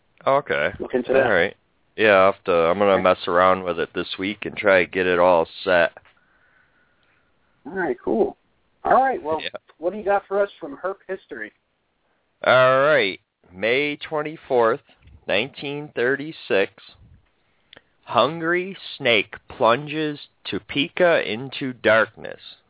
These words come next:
Speaker 1: This is in Kansas. A hungry
Speaker 2: Hmm.
Speaker 1: bull snake, apparently on the hunt for bird eggs, put Topeka in darkness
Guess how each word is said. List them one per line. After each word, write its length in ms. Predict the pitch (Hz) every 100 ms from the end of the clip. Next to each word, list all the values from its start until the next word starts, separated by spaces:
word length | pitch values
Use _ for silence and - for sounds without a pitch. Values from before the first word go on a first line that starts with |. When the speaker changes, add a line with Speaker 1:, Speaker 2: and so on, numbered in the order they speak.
| _
Speaker 1:
This 140 | 80 -
is 160 | 104 98
in 180 | 110 123
Kansas. 760 | - 110 90 78 90 104 - _ _ _ _ _ _ -
A 100 | 82
hungry 600 | - 123 147 147 170 185
Speaker 2:
Hmm. 100 | - _
Speaker 1:
bull 260 | 120 123 131 -
snake, 460 | 104 78 76 - - _
apparently 840 | - - - 120 160 151 - 147 139
on 200 | 127 131
the 120 | 110
hunt 300 | 120 120 127 _
for 120 | 139 131
bird 380 | 123 107 92
eggs, 400 | 80 78 85 - - _ _ _ _ _ _ _ _ _ _ _ -
put 300 | 143 - -
Topeka 720 | 104 - 160 190 151 107 - -
in 240 | 98 98 92
darkness 600 | 123 156 - 101 90